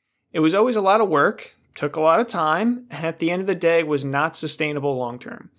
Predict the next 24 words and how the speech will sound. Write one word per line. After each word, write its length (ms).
This 160
is 80
kind 300
of 80
how 240
it 80
is 200
for 180
anyone 420
that 140
has 120
ever 220
tried, 560
you 80
know, 120
a 60
diet 480
or 80
anything 340
kind 200
of 80
in 100
this 160
realm. 400